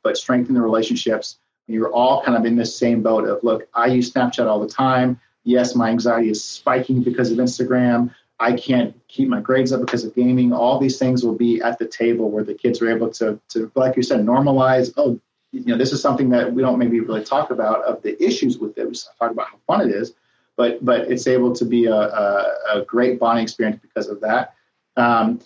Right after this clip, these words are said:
it's also a way, because of the camp, it's gonna be an overnight camp. It is a, um, a, a short, a brief digital detox. The, the phones will not be, they won't have access to technology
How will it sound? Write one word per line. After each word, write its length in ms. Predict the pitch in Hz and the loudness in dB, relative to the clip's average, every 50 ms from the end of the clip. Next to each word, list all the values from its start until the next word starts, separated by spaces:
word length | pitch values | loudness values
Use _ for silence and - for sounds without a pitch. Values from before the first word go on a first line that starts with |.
| _ _ | _ _
it's 140 | 123 123 - | -4 -4 -2
also 480 | - 139 160 208 214 - 220 202 180 | -2 0 0 2 2 2 2 2 4
a 100 | 147 127 | 4 4
way, 440 | 120 117 123 127 131 131 131 131 127 | 4 4 4 4 4 4 4 2 2
because 440 | 123 123 120 - - 147 147 151 143 | 0 0 -2 0 0 2 2 2 2
of 140 | 147 131 127 | 0 2 2
the 100 | 120 110 | 0 0
camp, 320 | - - 131 127 127 123 | 0 0 0 0 2 0
it's 140 | 120 - - | -2 -4 -2
gonna 120 | 131 120 | 0 0
be 60 | 117 | 2
an 60 | 113 123 | 2 2
overnight 440 | 120 117 120 127 120 113 113 113 - _ | 0 2 2 2 0 0 0 -4 -6 _
camp. 260 | 120 117 113 110 - _ _ _ _ _ _ _ _ | -2 0 0 -2 -4 _ _ _ _ _ _ _ _
It 120 | 139 127 127 | 0 2 4
is 180 | 135 127 117 | 4 4 4
a, 580 | 127 123 120 120 120 117 117 113 113 113 113 - - _ _ _ | 4 4 4 4 2 2 2 2 2 2 0 -2 -8 _ _ _
um, 640 | 127 123 117 113 113 110 107 107 104 104 104 107 - _ _ - - - _ | 0 0 2 2 2 2 2 2 0 -2 -4 -6 -10 _ _ -20 -20 -10 _
a, 140 | - 117 113 110 - - | -2 0 0 0 -2 -4
a 80 | 113 - | -6 -6
short, 500 | - - - 175 175 180 180 165 - 120 | -6 -4 -2 2 2 2 2 2 0 0
a 60 | 107 | -2
brief 420 | - 120 139 156 170 170 165 - - 131 | 0 0 2 2 2 2 0 -4 -8 -4
digital 340 | 135 135 123 123 139 127 110 | -2 0 0 0 0 -2 0
detox. 680 | 107 117 110 - - - - - - - - - - _ _ _ _ _ _ _ _ _ | 0 -2 -4 -4 -6 -8 -8 -8 -8 -10 -18 -20 -20 _ _ _ _ _ _ _ _ _
The, 140 | 127 123 117 - - - | -4 -2 -2 -4 -4 0
the 160 | 131 127 123 | 0 0 2
phones 360 | - 147 143 156 160 147 127 | 2 2 2 2 2 2 2
will 120 | 131 127 | 2 0
not 340 | 123 - 135 131 123 - 139 | 0 0 0 0 0 0 2
be, 380 | 135 127 127 123 120 120 117 - | 2 2 4 4 4 2 2 2
they 120 | 120 117 | 2 2
won't 200 | 120 135 131 123 | 2 2 2 2
have 100 | 131 123 | 0 0
access 460 | 113 113 117 123 123 - 135 131 - | 0 0 0 -2 -2 -2 -4 -4 -2
to 100 | - 123 | -2 -4
technology 800 | - - 127 127 120 120 110 117 123 131 135 135 143 147 147 - | -2 0 -2 0 0 0 0 2 0 0 0 0 -2 -2 -4 -6